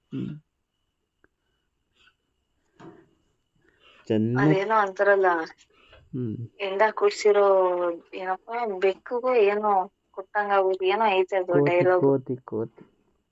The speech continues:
Speaker 2: ಹಾ, ಕೋತಿಗೆ ಹೆಂಡ ಕುಡ್ಸಿದ್ರೆ
Speaker 1: ಹ್ಮ್.
Speaker 2: ಹೆಂಗ್ ಅಳುತ್ತೋ ಹಂಗೆ ನನಗೂ ಅಷ್ಟೇ ಆ ಮತ್ತು, ಆ, ಏನ್ ಪ್ರೀತಿ,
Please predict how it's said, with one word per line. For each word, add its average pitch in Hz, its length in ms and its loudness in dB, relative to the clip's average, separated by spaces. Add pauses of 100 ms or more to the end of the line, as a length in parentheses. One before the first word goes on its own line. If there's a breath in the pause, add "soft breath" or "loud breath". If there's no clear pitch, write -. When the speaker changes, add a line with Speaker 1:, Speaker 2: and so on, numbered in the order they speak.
(500)
Speaker 2:
ಹಾ, 220 420 4
ಕೋತಿಗೆ 220 480 2
ಹೆಂಡ 196 260 0
ಕುಡ್ಸಿದ್ರೆ 240 520 -2 (640)
Speaker 1:
ಹ್ಮ್. 139 200 -10 (260)
Speaker 2:
ಹೆಂಗ್ 208 260 -2
ಅಳುತ್ತೋ 196 400 2
ಹಂಗೆ 196 220 -10
ನನಗೂ 196 360 -4
ಅಷ್ಟೇ 214 380 -6
ಆ 190 180 0
ಮತ್ತು, 180 560 -4
ಆ, 185 520 -4
ಏನ್ 196 180 -10
ಪ್ರೀತಿ, 202 540 -10